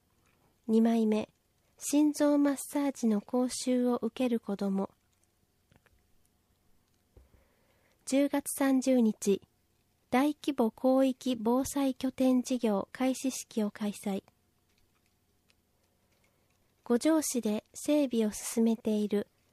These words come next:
大規模広域防災拠点について、七月に計画範囲のゴルフ場の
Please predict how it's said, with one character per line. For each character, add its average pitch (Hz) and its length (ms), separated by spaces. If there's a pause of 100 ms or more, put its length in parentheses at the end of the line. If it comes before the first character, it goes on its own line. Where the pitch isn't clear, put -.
(260)
大 269 260
規 277 200
模 226 220
広 254 300
域 254 240
防 240 240
災 262 280
拠 269 160
点 226 300
に 208 120
つ - 180
い 202 100
て、 - 280 (800)
七 - 280
月 285 300
に 254 180
計 277 260
画 285 320
範 277 240
囲 240 80
の 208 140
ゴ 208 160
ル 247 100
フ 269 140
場 254 320
の 247 240